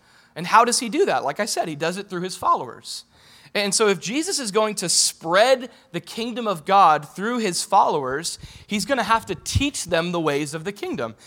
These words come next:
H-, his goal is to reproduce disciples who represent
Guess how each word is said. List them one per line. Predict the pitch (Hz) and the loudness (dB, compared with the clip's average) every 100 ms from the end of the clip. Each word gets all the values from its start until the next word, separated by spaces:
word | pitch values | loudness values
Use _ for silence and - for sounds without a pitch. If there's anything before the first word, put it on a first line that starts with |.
| - - | -16 -6
H-, | 190 | -2
his | 202 | -2
goal | 147 240 247 | 2 2 2
is | - | -2
to | 196 | -4
reproduce | 156 160 233 - 247 190 208 208 | -4 -4 -4 -4 -6 -4 -4 -6
disciples | - 165 - 208 233 135 165 226 - - _ _ _ | -6 -6 2 2 2 -4 -4 -6 -10 -12 _ _ _
who | - | -6
represent | 170 180 185 160 151 147 - | 0 2 0 -2 -2 -4 -8